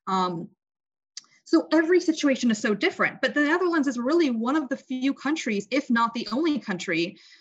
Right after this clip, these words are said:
if I'm thinking of other dates correctly, no, I, one of the few, I'll say one of the few, stick with that, uh, who is occupied from nineteen forty to nineteen forty-five. Uh, so one, that plays a role. Uh,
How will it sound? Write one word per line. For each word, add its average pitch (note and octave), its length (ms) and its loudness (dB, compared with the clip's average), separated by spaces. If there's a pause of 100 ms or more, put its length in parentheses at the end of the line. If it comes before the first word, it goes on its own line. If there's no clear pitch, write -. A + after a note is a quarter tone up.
(160)
if G3+ 120 -16
I'm F3+ 320 -6 (560)
thinking G#3 280 -4
of F#3 140 -10
other F#3+ 180 -4
dates G3+ 320 -10 (100)
correctly, F3 580 -10 (640)
no, G#3 300 0
I, - 220 -4
one G3 200 -6
of F3+ 100 -4
the E3+ 80 -8
few, F3+ 260 -6
I'll F3+ 100 -4
say C#4 140 2
one D4+ 140 2
of B3 40 -2
the A3+ 80 -2
few, F#3+ 240 -2
stick A#3 200 -4
with G#3+ 100 -6
that, F#3+ 220 0 (280)
uh, A3+ 240 4 (240)
who C#4+ 160 4
is C4 160 0
occupied A#3+ 500 4
from A3 260 2
nineteen B3+ 520 2
forty C4 400 2
to G#3+ 160 -4
nineteen G#3 440 0
forty-five. - 840 -4 (540)
Uh, G3 220 2
so A3 320 0
one, A#3 500 2
that G3 240 -2
plays F#3 220 -2
a E3+ 60 -4
role. - 300 -12 (600)
Uh, G3+ 240 4